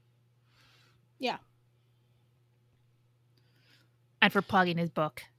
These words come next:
Speaker 2: all the time.
Speaker 1: It's, like, the same book, right? It's, like, not different books. He's just
Speaker 2: No.
Speaker 1: written one.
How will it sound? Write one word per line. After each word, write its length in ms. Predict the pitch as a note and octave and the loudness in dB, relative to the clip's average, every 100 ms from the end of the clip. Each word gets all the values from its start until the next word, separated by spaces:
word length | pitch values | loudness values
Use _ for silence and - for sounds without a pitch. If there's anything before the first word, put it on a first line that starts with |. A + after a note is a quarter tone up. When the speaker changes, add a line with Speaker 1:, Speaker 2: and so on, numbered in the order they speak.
| _ _ - - - - _ _ - | _ _ -20 -20 -20 -20 _ _ 2
Speaker 2:
all 200 | F#3+ F#3 | 4 4
the 80 | E3 | 2
time. 320 | - F3 - _ _ _ _ - - _ | -6 -10 -14 _ _ _ _ -20 -20 _
Speaker 1:
It's, 200 | C#4 C4 | -8 -4
like, 140 | C#4 C4+ | -4 -2
the 100 | C4 | -2
same 260 | - D4 | 0 2
book, 260 | C4 C#4+ - | 4 2 2
right? 320 | A#3+ A#3 C#4+ - _ _ _ _ | -4 -4 -6 -12 _ _ _ _
It's, 200 | C4 C4 | -6 -4
like, 220 | - B3+ | -4 -4
not 340 | C4+ C4 - B3 | 0 0 0 0
different 320 | C4 C4 B3+ | 0 0 -2
books. 220 | C4 B3+ | -2 -2
He's 160 | B3+ A#3+ | -2 0
just 160 | B3 | 0
Speaker 2:
No. 60 | A3 | 0
Speaker 1:
written 380 | A#3 B3 A#3 A#3 | 0 -2 -2 -2
one. 320 | G#3+ A#3 C4 | -2 0 -2